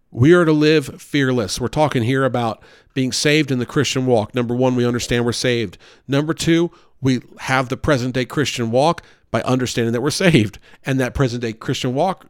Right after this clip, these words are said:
deals with appropriation, the idea of assigning, um, these principles of our faith to actions in our life, uh, appropriating things like living freely in Christ, understanding we have liberty in Christ,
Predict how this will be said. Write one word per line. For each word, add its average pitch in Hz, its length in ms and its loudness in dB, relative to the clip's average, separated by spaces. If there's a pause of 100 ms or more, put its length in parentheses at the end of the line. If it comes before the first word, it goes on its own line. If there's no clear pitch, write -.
deals 175 260 2
with 208 80 0
appropriation, 160 880 -4 (240)
the 131 140 -2
idea 139 380 0
of 131 180 -2
assigning, 143 800 0 (120)
um, 113 280 -6 (120)
these 143 200 -4
principles 143 500 -2
of 139 240 -6
our 143 140 2
faith 117 460 -6
to - 140 -8
actions 123 400 -4
in 131 100 0
our 139 120 -2
life, 175 420 -6 (380)
uh, 123 180 -4
appropriating 135 720 0
things 113 360 -4
like 117 160 -4
living 123 280 -2
freely 151 440 0
in 151 80 -2
Christ, 151 360 -2
understanding 120 440 -4
we 135 80 0
have 131 100 -2
liberty 151 400 0
in 101 80 -6
Christ, - 480 -12